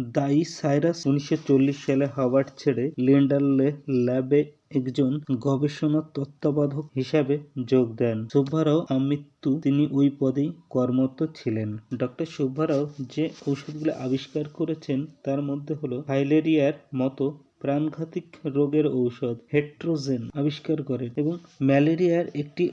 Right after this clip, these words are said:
আরও শক্তিশালী ঔষধও আবিষ্কার করেন তিনি। ওরিয়াম মাইসিন নামক একটি অ্যান্টিবায়োটিক আবিষ্কার করেন, যা প্লেগ রোগের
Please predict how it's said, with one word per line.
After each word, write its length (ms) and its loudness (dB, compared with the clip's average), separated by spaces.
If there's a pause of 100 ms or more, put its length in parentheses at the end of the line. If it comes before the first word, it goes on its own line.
(120)
আরও 400 2
শক্তিশালী 840 -4
ঔষধও 480 -2
আবিষ্কার 600 -6
করেন 380 -2
তিনি। 380 -4 (120)
ওরিয়াম 520 4
মাইসিন 640 0
নামক 420 0
একটি 500 -4
অ্যান্টিবায়োটিক 840 2
আবিষ্কার 580 -2
করেন, 420 0 (380)
যা 120 2
প্লেগ 360 2 (120)
রোগের 520 2